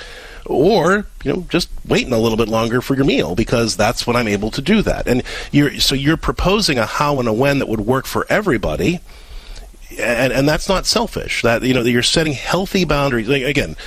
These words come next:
when we, what we said at the very top of this is a, about a good boundary is one that gives a, a person a healthy way to do the thing they've been trying to do in unhealthy ways. And so, you know, by saying to Dad,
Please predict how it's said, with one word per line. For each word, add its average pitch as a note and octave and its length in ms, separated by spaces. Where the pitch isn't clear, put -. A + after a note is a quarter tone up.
when C3+ 140
we, A#2+ 80
what A#2+ 140
we B2 60
said D3 180
at C3 60
the B2+ 60
very C3+ 140
top D3 260
of C3 80
this G2 160
is G2 140
a, G#2 120
about A2 360
a G#2+ 40
good E3 240
boundary B2 400
is G#2+ 120
one A2+ 180
that G#2 100
gives A2 180
a, F#2+ 140
a - 60
person B2+ 360
a G2+ 40
healthy G3+ 440
way A2+ 360
to - 80
do D3 200
the C3+ 120
thing C3 200
they've B2 140
been A2+ 140
trying A2+ 200
to A#2 60
do A2+ 160
in A2 220
unhealthy G2+ 520
ways. A1 320
And A#2 140
so, B2 280
you B2+ 200
know, A#2 80
by A2+ 140
saying D#3 340
to - 100
Dad, A#2+ 440